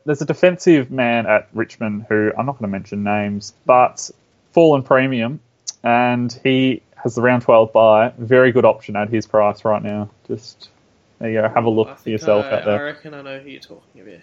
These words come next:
Speaker 2: here. Uh, I think you're talking about Big R or Rancy, are you?
Speaker 1: I am talking about Alex Rance, four hundred seventy K. He's really
Speaker 2: Oh,
Speaker 1: turned
Speaker 2: yeah,
Speaker 1: the
Speaker 2: he's come,
Speaker 1: corner,
Speaker 2: he's,
Speaker 1: played
Speaker 2: he's
Speaker 1: very
Speaker 2: turned the
Speaker 1: well.
Speaker 2: corner, yeah.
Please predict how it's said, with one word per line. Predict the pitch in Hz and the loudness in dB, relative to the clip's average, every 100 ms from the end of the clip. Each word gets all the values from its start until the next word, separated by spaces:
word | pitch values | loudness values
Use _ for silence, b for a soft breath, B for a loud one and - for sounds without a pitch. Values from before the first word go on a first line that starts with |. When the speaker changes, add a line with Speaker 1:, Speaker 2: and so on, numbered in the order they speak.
| _ | _
Speaker 2:
here. | 92 113 165 175 - | -20 -20 -20 -20 -20
Uh, | 92 85 82 80 - - | -20 -20 -20 -20 -20 -20
I | - | -20
think | 165 - | -20 -20
you're | - | -20
talking | _ 147 | _ -20
about | 135 120 | -20 -20
Big | 143 143 | -20 -18
R | 131 139 156 _ | -18 -18 -20 _
or | 165 147 | -20 -20
Rancy, | 139 131 170 - 202 | -20 -20 -20 -20 -20
are | 175 196 | -20 -20
you? | 196 214 _ _ _ _ _ _ _ - | -20 -20 _ _ _ _ _ _ _ -2
Speaker 1:
I | 143 | 0
am | 139 139 139 | 2 0 -4
talking | - 123 131 | -4 -6 -6
about | 120 101 | -8 -8
Alex | 113 127 - | -12 -16 -12
Rance, | 104 110 - | -10 -10 -10
four | - 143 | -6 -4
hundred | 151 143 139 | -4 -6 -8
seventy | 131 131 127 120 | -4 -4 -4 -8
K. | - 127 127 135 _ _ _ _ _ _ _ _ _ - | -8 -6 -6 -10 _ _ _ _ _ _ _ _ _ -4
He's | 135 127 - | 0 0 2
really | 135 147 147 143 131 127 - _ _ _ | 4 6 6 4 4 2 -2 _ _ _
Speaker 2:
Oh, | - | -2
Speaker 1:
turned | 165 | 0
Speaker 2:
yeah, | 160 | 0
Speaker 1:
the | |
Speaker 2:
he's | - | 0
come, | 135 | 4
Speaker 1:
corner, | 135 127 | 4 2
Speaker 2:
he's, | 196 185 | -4 -4
Speaker 1:
played | 151 | 0
Speaker 2:
he's | 143 - | 0 2
Speaker 1:
very | 139 | 2
Speaker 2:
turned | 139 | 4
the | 127 | 4
Speaker 1:
well. | 120 120 | 4 2
Speaker 2:
corner, | 117 - - | -4 -16 -20
yeah. | - | -20